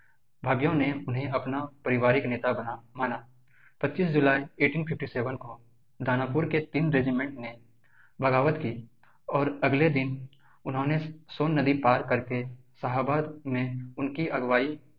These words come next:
में आने की कोशिश की। उनके मुख्य सहयोगी थे उनके भाई अमर सिंह,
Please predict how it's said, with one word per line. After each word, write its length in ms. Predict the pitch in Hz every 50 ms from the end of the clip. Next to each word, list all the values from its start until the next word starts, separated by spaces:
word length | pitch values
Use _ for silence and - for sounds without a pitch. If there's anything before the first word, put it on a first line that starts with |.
| _ - -
में 120 | 127 131
आने 300 | - 131 127 123 135 147
की 100 | 127 151
कोशिश 360 | 139 123 120 120 - 123 -
की। 180 | - - 143 - _ _ _ _ _ _ _ _ _ _ _ _ _ _ _ _ _ _ _ _ _ _ _ _ _ _ _ _ _ - -
उनके 260 | 147 147 147 - 180
मुख्य 360 | 165 151 156 151 - - 170
सहयोगी 500 | 160 - 139 127 123 131 135 135 147 156
थे 280 | 147 - 123 123 123 127 - - - - _ _ _ _ _ _ - _ - -
उनके 220 | 135 127 131 151
भाई 280 | 135 120 123 123 131 143
अमर 240 | 131 127 123 127 123
सिंह, 240 | - - 127 127